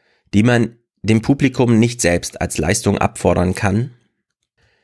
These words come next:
Deswegen gibt es Redaktionen und Medienhäuser, die, so unklar auch immer ist, was jetzt eigentlich guter Journalismus sein soll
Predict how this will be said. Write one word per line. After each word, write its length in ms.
Deswegen 760
gibt 240
es 200
Redaktionen 720
und 180
Medienhäuser, 960
die, 380
so 200
unklar 460
auch 220
immer 260
ist, 360
was 420
jetzt 320
eigentlich 340
guter 220
Journalismus 600
sein 260
soll 300